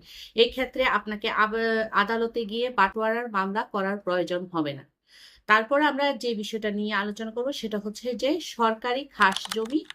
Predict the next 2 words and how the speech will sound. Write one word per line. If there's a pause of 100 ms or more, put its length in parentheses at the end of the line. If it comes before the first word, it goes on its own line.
(1160)
আপনি
চাষাবাদ